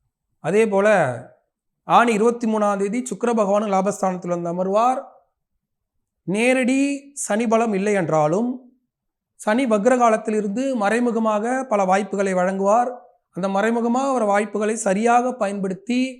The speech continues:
கன்னி ராசிக்காரர்கள் ஓடிப்போனவனுக்கு ஒன்பதுல குரு என்று சொல்லக்கூடிய இடத்துல குரு பகவானும் பயணம் செய்கிறார்.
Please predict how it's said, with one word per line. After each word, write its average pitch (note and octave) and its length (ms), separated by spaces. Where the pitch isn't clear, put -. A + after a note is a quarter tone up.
கன்னி A3+ 260
ராசிக்காரர்கள் A3 720
ஓடிப்போனவனுக்கு A#3 640
ஒன்பதுல A3+ 380
குரு A3 260
என்று G3+ 220
சொல்லக்கூடிய F#3+ 460
இடத்துல F#3+ 280
குரு A3 200
பகவானும் G#3+ 460
பயணம் F#3+ 300
செய்கிறார். F#3 440